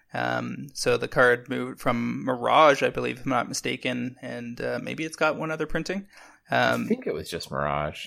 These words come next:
Speaker 1: Moved from two dollars to six dollars for a two hundred percent gain. I had a few of those sitting around from the Super Collection, so I've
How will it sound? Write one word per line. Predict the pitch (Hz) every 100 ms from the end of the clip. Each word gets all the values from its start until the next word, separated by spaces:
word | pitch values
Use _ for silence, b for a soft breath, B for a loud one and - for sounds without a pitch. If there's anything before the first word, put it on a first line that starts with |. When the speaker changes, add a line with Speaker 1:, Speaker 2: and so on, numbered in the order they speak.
| -
Speaker 1:
Moved | - 139
from | - 139 120
two | - 147
dollars | 135 127 127
to | -
six | - 139 -
dollars | 131 127 131
for | -
a |
two | - 143
hundred | 135 123
percent | 117 - 123 -
gain. | 151 151 151
I | 147 151
had | 147 120
a |
few | - 127
of |
those | 120 120
sitting | - 120
around | 123 127
from | 120
the |
Super | 117 123 -
Collection, | 127 123 - 135
so | 131
I've | 120 -